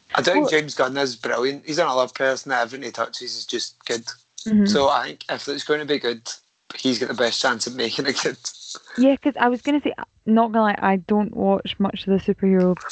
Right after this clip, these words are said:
Speaker 2: stuff.
Speaker 1: Your dad don't
Speaker 2: Um,
Speaker 1: like superheroes.
Speaker 2: Yeah, I'm not the biggest fan, but, uh, fair enough that people, I get why people do like them, but they're just not for me. But I didn't <laughs> really understand, this might be a really stupid question, but yeah, how come it's a whole new set of characters?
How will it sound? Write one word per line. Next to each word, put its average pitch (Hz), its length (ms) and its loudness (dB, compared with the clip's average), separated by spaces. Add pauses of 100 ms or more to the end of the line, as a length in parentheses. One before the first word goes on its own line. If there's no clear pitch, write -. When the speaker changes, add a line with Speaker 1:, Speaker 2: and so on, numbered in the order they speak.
Speaker 2:
stuff. - 160 -4
Speaker 1:
Your 147 140 4
dad 131 320 4
don't 143 100 4
Speaker 2:
Um, 220 60 6
Speaker 1:
like 131 160 0
superheroes. 131 760 -2
Speaker 2:
Yeah, 190 380 4
I'm 202 120 2
not 202 240 4 (160)
the 214 80 -2
biggest 196 280 2
fan, 185 260 4
but, 180 240 0
uh, 226 120 4 (300)
fair 254 140 4
enough 233 220 2
that 175 100 -14
people, 185 260 -2 (200)
I 208 160 2
get 220 260 4
why 208 140 4
people 202 240 -4
do 185 140 0
like 175 120 2
them, 175 140 -4
but 175 80 -2
they're 165 120 -2
just 180 160 -8
not 170 140 -4
for 185 60 -4
me. 175 160 -2 (340)
But 226 160 4 (140)
I 233 100 4
didn't 285 220 -4
<laughs> - 180 2
really 330 120 6
understand, 240 640 2 (280)
this 202 160 0
might 208 160 2
be 202 80 0
a 190 80 4
really 185 220 4
stupid 175 260 -4
question, 180 340 0 (400)
but - 220 0
yeah, 247 140 6
how 233 200 4
come 320 180 0
it's - 140 -4
a 262 60 4
whole 247 180 2
new 240 200 6
set 214 200 -2
of 214 60 -6
characters? - 440 -2